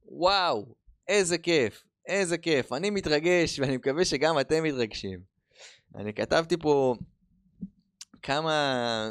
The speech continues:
משפטי חוכמה של אנשים חכמים מאוד, ממציאים. אני כתבתי פה של אדיסון, שהמציא את הנורה,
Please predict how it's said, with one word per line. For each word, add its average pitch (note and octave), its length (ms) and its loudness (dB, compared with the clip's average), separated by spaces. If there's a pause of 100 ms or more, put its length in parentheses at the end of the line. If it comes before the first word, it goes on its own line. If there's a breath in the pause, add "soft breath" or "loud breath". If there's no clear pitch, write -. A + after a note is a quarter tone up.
(160)
משפטי B2 540 -2
חוכמה D3+ 440 0
של A2+ 240 -2
אנשים D#3 540 -4
חכמים C3+ 600 -4
מאוד, C3+ 420 0 (520 loud breath)
ממציאים. B2 1000 -2
אני A2 220 -4
כתבתי C3+ 320 -2
פה B2 120 0
של A2 200 0 (120)
אדיסון, C#3+ 600 0
שהמציא G#2+ 380 -4
את C3+ 100 -8
הנורה, B2+ 560 0